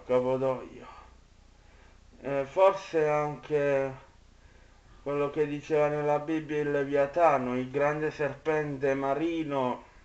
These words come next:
che poi è stato ribattezzato Moby Dick e cambiò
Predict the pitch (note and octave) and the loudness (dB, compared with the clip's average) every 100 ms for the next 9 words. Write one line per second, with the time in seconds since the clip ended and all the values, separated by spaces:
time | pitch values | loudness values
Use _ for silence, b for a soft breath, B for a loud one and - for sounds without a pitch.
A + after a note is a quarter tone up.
0 | B - - b b b b - C#3+ C3+ | B -20 -20 b b b b -2 2 4
1 | C3 B2+ B2+ C3+ D3+ D3 C#3+ C#3 C#3 C#3 | 4 2 0 0 2 2 0 -2 0 2
2 | C3+ C3 B2+ C#3 C3+ D3 C3+ D#3 D3 C#3+ | 2 0 -2 -2 -2 -6 -2 -2 0 -2
3 | C#3+ C#3+ D3+ D#3 F3 F#3 - - C#3+ C#3 | -2 -4 -6 -4 -2 -2 -4 -6 -4 -4
4 | C3 - C#3+ D3 D3+ D3 C#3 C3 B2+ B2+ | -4 -2 0 0 0 2 4 4 4 2